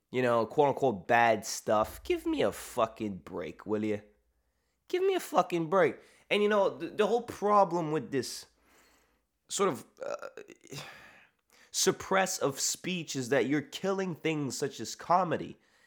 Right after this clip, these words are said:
and sarcasm. And, you know, you're not allowed to joke anymore because YouTube is too fucking retarded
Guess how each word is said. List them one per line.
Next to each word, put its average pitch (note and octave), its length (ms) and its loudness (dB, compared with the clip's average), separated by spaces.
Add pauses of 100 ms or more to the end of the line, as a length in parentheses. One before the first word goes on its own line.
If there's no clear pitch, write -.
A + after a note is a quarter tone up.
(100)
and B2 180 0
sarcasm. G2+ 1000 0 (500)
And, A#2 260 -2
you D#3 120 2
know, B2 380 0 (920)
you're D#3 180 4
not G3+ 160 8
allowed F#3 280 6
to E3 120 0
joke D3+ 540 4
anymore G2 500 -2
because B2+ 800 2
YouTube F3+ 800 -2
is C3 240 0
too F#3+ 180 -4
fucking E3 460 4
retarded B2+ 880 4